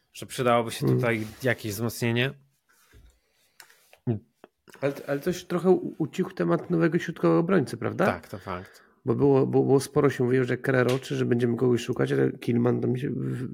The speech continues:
Speaker 2: było temat Kilmana na przykład,
Speaker 1: Dzisiaj o tym
Speaker 2: ale
Speaker 1: żadnej wzmianki w ogóle
Speaker 2: w
Speaker 1: nie
Speaker 2: ogóle
Speaker 1: było, więc chyba faktycznie.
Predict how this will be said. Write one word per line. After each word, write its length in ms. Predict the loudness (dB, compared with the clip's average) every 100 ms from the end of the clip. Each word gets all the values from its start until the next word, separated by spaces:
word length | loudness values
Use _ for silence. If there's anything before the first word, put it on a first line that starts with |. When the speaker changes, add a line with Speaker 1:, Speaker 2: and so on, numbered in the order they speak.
| -14
Speaker 2:
było 540 | -16 -2 2 2 2
temat 340 | -2 -2 -2 -4
Kilmana 400 | -4 0 2 2
na 100 | 0
przykład, 200 | -4 -2
Speaker 1:
Dzisiaj 120 | 0
o 40 |
tym 60 | 2
Speaker 2:
ale 60 | 2
Speaker 1:
żadnej 220 | 2 -2
wzmianki 360 | -2 -4 -4 -8
w 60 |
ogóle 200 | -4 -2
Speaker 2:
w 40 | -2
Speaker 1:
nie 60 |
Speaker 2:
ogóle 180 | 2 4
Speaker 1:
było, 100 | 4
więc 140 | 2 -2
chyba 160 | -8
faktycznie. 600 | -8 -12 -12 -12 -12 -14